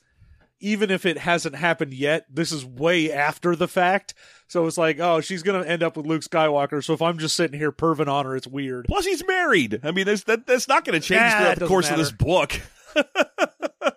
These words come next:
Speaker 1: Look, you can be married and be like, "Nice ass."
Speaker 2: Yeah, I know, I know. I, I,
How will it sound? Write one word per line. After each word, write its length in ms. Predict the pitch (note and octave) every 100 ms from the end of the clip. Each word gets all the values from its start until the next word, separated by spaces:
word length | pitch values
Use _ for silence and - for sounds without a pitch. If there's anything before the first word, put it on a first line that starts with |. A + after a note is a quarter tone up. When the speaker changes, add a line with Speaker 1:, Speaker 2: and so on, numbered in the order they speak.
| - C4 - - - -
Speaker 1:
Look, 360 | G#3 A3 C3+ - _
you 160 | F3+ D4+
can 160 | E4
be 120 | A#3 A3
married 400 | G#3 G3+ F#3+ D#3
and 140 | D3
be 100 | F3
like, 400 | D#3+ D3+ D3 - _ _ _
"Nice 800 | A2+ B2 C#3+ D#3 D#3 B2+ A#2 -
ass." 580 | C#3 C#3 C#3 C3 B2 E3+
Speaker 2:
Yeah, 180 | F#3+
I 140 | D3 D3
know, 280 | G#2+ D2+ -
I 120 | A#2+
know. 180 | G#2 D2+ -
I, 100 | B2
I, 260 | F#2 C#3+